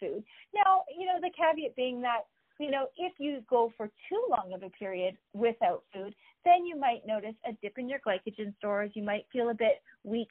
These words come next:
shaky, cranky, like, hangry, quote unquote. But at the end of the day, if, you know, if you gotta eat every two hours, I, you know, there's something more underlying than that. And, um, and I wanna see more blood work than anything.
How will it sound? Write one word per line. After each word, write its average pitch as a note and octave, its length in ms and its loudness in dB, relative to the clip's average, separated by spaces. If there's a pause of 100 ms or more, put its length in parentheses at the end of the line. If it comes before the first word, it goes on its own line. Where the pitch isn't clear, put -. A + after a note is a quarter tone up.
(160)
shaky, G3+ 420 -4
cranky, G3+ 760 -4
like, F#3+ 140 4 (200)
hangry, G#3 560 4
quote G#3 240 2
unquote. G3+ 340 2 (340)
But F4+ 100 2
at F#4+ 140 2
the F4 140 -4
end D4+ 140 2
of C#4+ 80 -4
the B3+ 100 0
day, G#3 360 4 (220)
if, C#4+ 140 -4 (160)
you C4+ 120 -2
know, A3+ 320 2 (260)
if D4+ 160 -4
you G4 120 -2
gotta E4 160 2
eat A#3+ 200 -4
every G#3+ 280 -2
two G#3+ 120 -4
hours, G3 280 -2 (100)
I, E4 100 0 (180)
you D#4 100 -8
know, C#4 220 -4
there's F4 220 -6
something B3 360 -6 (240)
more A3+ 340 2
underlying F#3+ 580 -4
than A3+ 180 -2
that. A#3+ 260 0 (100)
And, G3+ 420 -6
um, F#3+ 360 -4
and A#3 120 6
I A3 120 6
wanna G#3+ 300 -4
see G#3 100 -10
more F#3 240 -12
blood - 200 -6
work - 220 -8
than - 100 -10
anything. - 460 -10